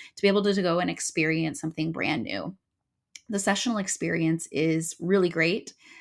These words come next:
and I highly recommend it if you have not been able to give it a try. So with that being said,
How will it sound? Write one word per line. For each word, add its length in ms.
and 100
I 20
highly 300
recommend 400
it 240
if 80
you 120
have 200
not 220
been 120
able 200
to 140
give 160
it 80
a 60
try. 280
So 320
with 220
that 180
being 200
said, 360